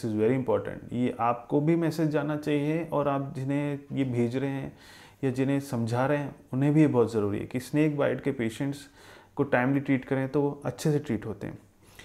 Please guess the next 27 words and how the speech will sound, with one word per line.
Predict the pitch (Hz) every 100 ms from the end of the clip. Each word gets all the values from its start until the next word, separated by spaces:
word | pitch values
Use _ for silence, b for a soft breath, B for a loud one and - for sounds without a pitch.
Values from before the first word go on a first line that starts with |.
| B B 151
जो | 185
majority | 175 170 190 190
of | 208 185
the | 180
deaths | 151 160 160 156
होती | 135 151
हैं | 143
जो | 139
हमने | 139
शुरू | 139 139 139
में | 131
डिस्कस | 127 - 131
करी | - 120
थी, | 117 135
वो | 127 143 147
तंत्र | 147 139 139 139 139
मंत्र, | 135 135 135 135
फेक | 143 135 139
रेमेडीज | 127 127 131 127
के | 135
चक्कर | - - - - - 135
में | 143 139
जो | 151 131 131
waste | 160 185
of | 214
time | 165 131
है, | 127 127 104 -